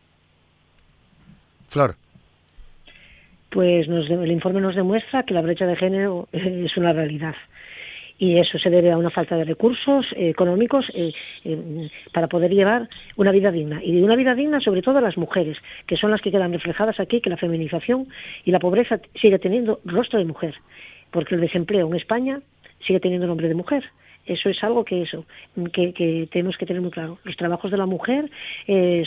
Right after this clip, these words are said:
Speaker 2: son los menos valorados. La mujer tiene que trabajar a tiempo, eh, a tiempo parcial, mm, eh, tiene que dedicarse cuando llega, eh, si hay un ere, un erte, es la mujer, eh, eh, se considera que tiene que ser la mujer la que vaya a ello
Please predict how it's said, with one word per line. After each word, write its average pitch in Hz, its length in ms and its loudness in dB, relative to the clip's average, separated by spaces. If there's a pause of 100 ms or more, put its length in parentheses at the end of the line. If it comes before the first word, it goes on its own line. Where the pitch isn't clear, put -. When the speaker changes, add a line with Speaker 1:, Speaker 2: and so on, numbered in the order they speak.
Speaker 2:
son 190 240 0
los 180 160 0
menos 185 220 0
valorados. 202 580 0 (280)
La 180 100 0
mujer 180 220 -6
tiene 185 180 -2
que 180 80 -6
trabajar 175 320 -4
a 170 40 -4
tiempo, 180 360 -2
eh, 170 220 0
a 175 160 -2
tiempo 170 260 -2
parcial, 208 500 -2 (360)
mm, 185 320 0 (100)
eh, 175 300 2
tiene 185 180 2
que 190 80 0
dedicarse 180 420 0 (220)
cuando 185 300 0
llega, 190 400 0 (180)
eh, 180 300 0 (240)
si 196 80 2
hay 190 100 6
un 190 140 4
ere, 190 320 4 (120)
un 202 220 4
erte, 190 340 2 (180)
es 202 120 4
la 202 80 2
mujer, 190 480 0 (220)
eh, 185 280 2
eh, 165 300 -2
se 175 120 -2
considera 185 420 2
que - 100 -6
tiene 220 220 0
que 202 80 0
ser 170 180 -4
la 165 80 -2
mujer 165 300 -2 (220)
la 175 100 -2
que 190 100 2
vaya 180 280 2
a - 20 2
ello 214 280 0